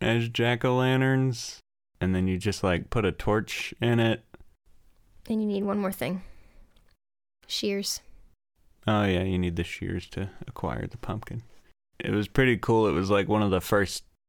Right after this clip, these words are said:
Speaker 1: secret little Easter eggs in Minecraft. You could make the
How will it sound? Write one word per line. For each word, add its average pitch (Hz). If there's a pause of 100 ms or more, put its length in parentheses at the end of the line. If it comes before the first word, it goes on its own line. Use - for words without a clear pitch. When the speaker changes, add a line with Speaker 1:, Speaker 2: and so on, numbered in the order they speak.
Speaker 1:
secret -
little 101
Easter 98
eggs 90
in 92
Minecraft. 92
You 95
could 90
make 98
the 90